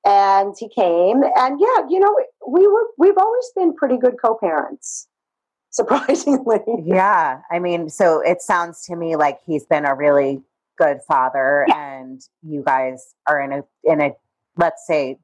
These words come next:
Speaker 2: decent place. How decent of a place can you be in realistically when somebody pushes you down the stairs and kicks you in the stomach, you know?
Speaker 1: Yeah. I mean, we both have very strong personalities, so.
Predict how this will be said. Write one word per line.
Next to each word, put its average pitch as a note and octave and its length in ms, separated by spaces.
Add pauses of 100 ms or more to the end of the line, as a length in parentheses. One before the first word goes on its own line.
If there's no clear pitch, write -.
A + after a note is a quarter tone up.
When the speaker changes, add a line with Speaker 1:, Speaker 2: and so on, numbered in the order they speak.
Speaker 2:
decent D#3 460
place. C#3 260
How F3+ 180
decent F3+ 400
of D3+ 100
a D3+ 80
place D3 360
can D#3 160
you D3+ 120
be D3 180
in C3+ 300 (460)
realistically D3 760
when C3 180
somebody C3+ 440 (600)
pushes D3+ 340
you C3+ 100
down C3 160 (100)
the A#2+ 80
stairs G#2+ 460
and A#2+ 200
kicks - 260
you - 80
in - 100
the A#2+ 80
stomach, F2 380 (120)
you E3+ 120
know? C#3 280
Speaker 1:
Yeah. - 160 (300)
I D#4 100
mean, F4 160
we E4+ 80
both F4 260
have E4+ 160
very G3+ 240
strong F3 440
personalities, D#3 880
so. D3+ 640